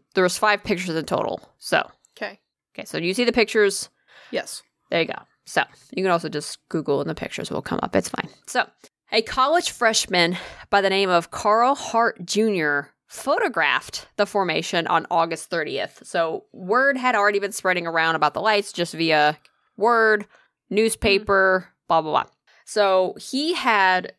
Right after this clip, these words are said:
Speaker 1: his bed up to the window, and he was looking out for that son of a bitch. He was like, "I'm gonna get it. I'm gonna see it. I wanna see it." There you go. So, that fateful night that he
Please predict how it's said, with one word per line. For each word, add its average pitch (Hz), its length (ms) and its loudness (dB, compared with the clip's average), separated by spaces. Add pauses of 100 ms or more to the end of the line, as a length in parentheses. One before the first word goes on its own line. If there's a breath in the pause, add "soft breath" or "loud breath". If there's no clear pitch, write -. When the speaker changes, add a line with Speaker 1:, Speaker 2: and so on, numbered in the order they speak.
(120)
Speaker 1:
his 233 240 0
bed 214 140 0
up 214 100 0
to - 100 -6
the 277 80 0
window, 151 480 0
and 151 140 -4
he 202 160 -6
was 202 300 -2
looking 185 260 -2
out 147 140 0
for 151 100 -4
that 151 160 0
son 135 200 -6
of - 20 -6
a 123 140 -8
bitch. - 200 -6
He 165 80 -6
was 156 160 -10
like, 139 240 0
"I'm 170 120 -4
gonna 147 160 -4
get 240 240 -2
it. 240 180 0
I'm 170 100 0
gonna 160 160 -6
see 226 280 -2
it. 208 180 0
I 175 80 2
wanna 156 200 -2
see 208 300 0
it." - 160 -2 (400 loud breath)
There 170 140 2
you 151 60 -2
go. - 100 -6 (180)
So, 190 440 2 (380)
that 202 200 -2
fateful 240 320 -2
night 269 380 -2
that 170 160 0
he 208 380 -4